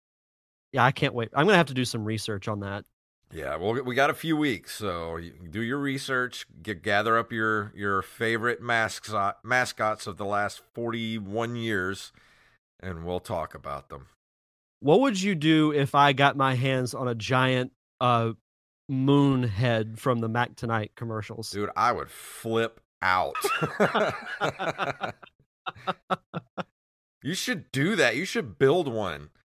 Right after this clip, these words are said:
Speaker 2: Uh, and
Speaker 1: I thought about seeing if I could find a king mask and just wear it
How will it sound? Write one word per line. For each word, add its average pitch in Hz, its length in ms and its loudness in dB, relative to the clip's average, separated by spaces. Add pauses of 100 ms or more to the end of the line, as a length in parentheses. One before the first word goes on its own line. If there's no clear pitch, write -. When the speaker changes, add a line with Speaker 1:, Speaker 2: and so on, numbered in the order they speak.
(440)
Speaker 2:
Uh, 101 480 2 (560)
and 113 260 4
Speaker 1:
I 175 80 10
thought 226 240 8
about 196 240 8
seeing 170 300 4
if 151 100 2
I 151 100 8
could 135 160 -2
find 139 280 4
a 113 40 -2
king 131 300 -2
mask 107 460 -8 (1000)
and 147 140 2
just 139 180 2
wear 123 320 2
it 120 140 -2